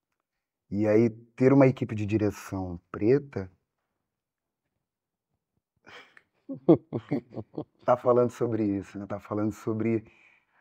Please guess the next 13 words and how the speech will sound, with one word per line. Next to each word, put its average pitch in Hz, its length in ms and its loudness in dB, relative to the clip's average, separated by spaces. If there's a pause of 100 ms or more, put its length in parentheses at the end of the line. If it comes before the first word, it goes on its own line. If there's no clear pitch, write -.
(160)
é, 98 320 -6
poder 127 360 4
trazer 127 300 0
as 110 80 -2
nossas 117 400 -6
tradições, 127 840 -2 (260)
poder 110 240 -2
trazer 110 280 0
a - 20 -2
nossa 104 260 -8
cultura 110 460 -4
sem 117 200 -8
filtro, - 440 -12